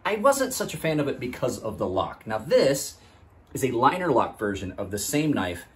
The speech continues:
done in a different blade steel, and it feels like it was ground <laughs> significantly thinner. This is a very thin knife. So, uh, just super attractive, though. That's what, that's what caught my eye. So what we're gonna do is,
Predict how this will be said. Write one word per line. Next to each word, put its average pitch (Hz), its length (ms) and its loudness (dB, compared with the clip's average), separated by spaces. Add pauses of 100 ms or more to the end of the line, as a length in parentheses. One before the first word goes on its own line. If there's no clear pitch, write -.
(320)
done 131 200 4
in 135 60 2
a 127 100 -2
different 123 260 -4
blade 113 240 -2
steel, 107 400 -2
and 107 140 -6
it 143 180 -6
feels 311 300 -2
like 349 120 -2
it 165 80 -2
was 156 120 -2
ground 147 340 0
<laughs> - 0 -
significantly 139 840 0
thinner. - 520 -6
This 143 180 -2
is 165 80 -6
a 156 60 -2
very 101 340 -2
thin 85 260 -8
knife. 80 280 -10
So, - 340 0 (880)
uh, 151 340 8 (260)
just - 420 0
super 170 540 2
attractive, 104 520 2
though. 82 160 -6
That's - 240 -6
what, 107 220 -2 (180)
that's 120 300 -4
what 92 160 -6
caught - 240 -2
my 90 180 -6
eye. 87 220 -6 (220)
So - 160 2
what 208 60 6
we're 233 80 2
gonna 226 100 0
do 170 100 8
is, 175 220 2